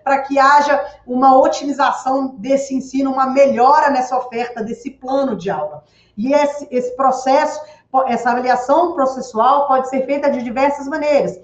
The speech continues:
a partir dos feedbacks dos alunos sobre as atividades, sobre os modelos de ensino, sobre o próprio desempenho deles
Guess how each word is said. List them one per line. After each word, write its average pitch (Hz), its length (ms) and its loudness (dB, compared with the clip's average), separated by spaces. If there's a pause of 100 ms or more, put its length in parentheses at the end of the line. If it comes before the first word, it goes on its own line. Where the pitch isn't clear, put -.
(180)
a 202 80 -2
partir 226 300 0
dos - 160 -6
feedbacks 233 680 0
dos 214 120 -6
alunos 247 500 2 (220)
sobre 247 260 0
as 233 80 2
atividades, 285 640 2
sobre 214 220 -6
os 202 100 -4
modelos 220 400 -4
de 262 100 -6
ensino, 269 480 -4 (160)
sobre 262 280 0
o - 80 -6
próprio 381 400 2
desempenho 269 500 -2
deles 247 340 0